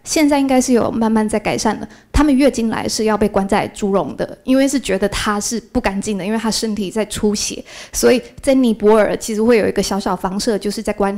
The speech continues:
女生，然后经期来的时候就是把她关在里面。所以我们到那边去就是倡导这个卫教，就是这不是一件不干净的事情，这是身体的自然反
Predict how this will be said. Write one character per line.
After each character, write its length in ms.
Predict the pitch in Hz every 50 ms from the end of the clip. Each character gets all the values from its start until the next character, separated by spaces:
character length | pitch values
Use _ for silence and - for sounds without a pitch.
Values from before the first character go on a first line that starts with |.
| 208 226
女 140 | 202 190
生， 320 | - - - 214 208 214 220 -
然 100 | - 208
后 80 | 208 220
经 220 | 220 - 233 233
期 140 | 220 - 214
来 200 | - - - 165
的 120 | - 190
时 100 | 190 -
候 80 | 185 196
就 100 | 196 208 196
是 80 | 214 -
把 120 | - -
她 80 | - 196
关 200 | - - 202 208
在 140 | 226 233 208
里 160 | - - - - -
面。 160 | 214 - - _ - - - - - - -
所 200 | - - - 285
以 20 | 320
我 160 | 339 311 254
们 180 | 190 196 202 208
到 180 | - 254 247
那 160 | 240 240 247 233
边 200 | 240 220 214 220
去 220 | 214 - - 214
就 100 | 196 220
是 60 | 220
倡 240 | 220 - - 254 233
导 100 | - -
这 140 | - - 202
个 80 | -
卫 160 | - 208 190 175
教， 180 | - - 190
就 160 | 165 - 214
是 80 | 214 220 -
这 140 | - 311 285
不 200 | 285 294 - 196
是 240 | 190 - - 247 -
一 100 | - 208
件 200 | - - 214 196 196
不 120 | - -
干 180 | - 214 196 196
净 200 | - - 202 214
的 100 | - 190
事 160 | - - 208
情， 220 | - - - - -
这 100 | - 277
是 120 | 262 277
身 260 | 254 - 247 254 262
体 140 | 269 - -
的 100 | - 185
自 200 | - - - 220
然 200 | 175 - 202 233
反 240 | - - - -